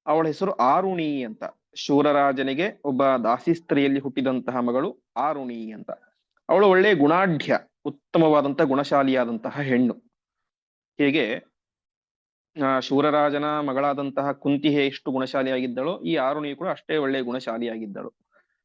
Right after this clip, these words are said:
ಅಂತಹ ಗುಣಾಢ್ಯಾಂ ಆರುಣಿ, ಒಳ್ಳೆ ಗುಣಶಾಲಿಯಾದಂತಹ ಆರುಣಿಯನ್ನ ವಿದುರಹ ಅವಹತ್,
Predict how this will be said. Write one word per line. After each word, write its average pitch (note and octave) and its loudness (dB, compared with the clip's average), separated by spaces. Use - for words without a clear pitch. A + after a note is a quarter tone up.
ಅಂತಹ D#3+ 2
ಗುಣಾಢ್ಯಾಂ F3 -2
ಆರುಣಿ, C3+ 0
ಒಳ್ಳೆ C#3 2
ಗುಣಶಾಲಿಯಾದಂತಹ D3+ -2
ಆರುಣಿಯನ್ನ C3+ -2
ವಿದುರಹ F#3+ 2
ಅವಹತ್, - -4